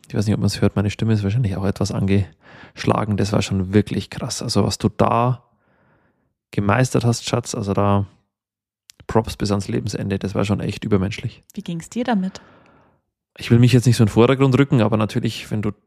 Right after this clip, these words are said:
Speaker 1: den Menschen, den du liebst, da liegen siehst und einfach in Schmerzen, in wahrscheinlich Todesschmerzen, ich weiß auch nicht, wie man das genau beschreibt,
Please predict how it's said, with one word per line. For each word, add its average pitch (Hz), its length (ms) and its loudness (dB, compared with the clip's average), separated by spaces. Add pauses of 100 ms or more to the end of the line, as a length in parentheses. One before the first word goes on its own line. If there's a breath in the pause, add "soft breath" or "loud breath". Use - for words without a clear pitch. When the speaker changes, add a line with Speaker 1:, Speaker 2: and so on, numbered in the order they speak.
(160)
Speaker 1:
den 107 140 0
Menschen, 107 500 -2
den 104 160 -2
du 101 80 0
liebst, 107 440 -4
da - 100 -4
liegen 117 260 -2
siehst - 480 -8
und 95 360 -4 (180)
einfach - 460 -8 (960)
in 117 360 2 (240)
Schmerzen, - 840 0
in 101 380 -4
wahrscheinlich - 480 -6
Todesschmerzen, - 720 -2
ich 107 100 -6
weiß - 140 -4
auch 110 60 -2
nicht, 107 120 -2
wie 101 60 0
man 104 80 0
das - 160 -2
genau - 200 -2
beschreibt, - 480 0